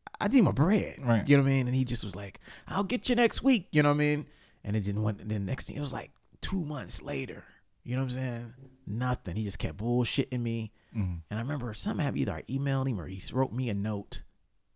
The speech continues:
Speaker 1: and put it in my mailbox at school and was like, "Yo, man, you know, I'ma pay you after Christmas break," or some shit.
Speaker 2: This was, what, six months later?
Speaker 1: A whole, yeah, yeah, yeah. And I was like, "Okay, we'll see about that."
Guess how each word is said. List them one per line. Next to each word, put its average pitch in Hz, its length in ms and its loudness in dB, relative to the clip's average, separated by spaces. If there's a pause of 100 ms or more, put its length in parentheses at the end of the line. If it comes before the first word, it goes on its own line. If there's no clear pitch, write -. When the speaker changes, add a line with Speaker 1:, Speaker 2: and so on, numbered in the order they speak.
(260)
Speaker 1:
and - 100 -8
put 143 120 2
it 135 40 4
in 107 60 0
my 80 120 -6
mailbox 90 640 -4
at 69 80 -10
school 85 340 -6
and 50 80 -12
was - 120 -10
like, - 240 -16
"Yo, 82 320 -8
man, 67 280 -12
you 82 80 -12
know, 71 260 -14 (520)
I'ma 107 200 0
pay - 220 2
you 92 160 -2 (100)
after 76 540 -6
Christmas - 360 -8
break," - 560 -14 (220)
or - 20 -12
some 76 160 -8
shit. - 340 -12 (360)
Speaker 2:
This 113 200 -6
was, 95 120 0
what, 85 140 -2
six - 280 -6
months 98 260 -2
later? 101 280 -8
Speaker 1:
A 98 80 -6
whole, 107 500 -2
yeah, 101 180 0
yeah, 87 240 -2
yeah. 80 340 -8 (160)
And 107 120 -4
I 104 80 0
was 95 120 -2
like, - 280 -14 (500)
"Okay, - 400 -12
we'll 82 180 -8
see 73 160 -6
about - 300 -16
that." - 180 -20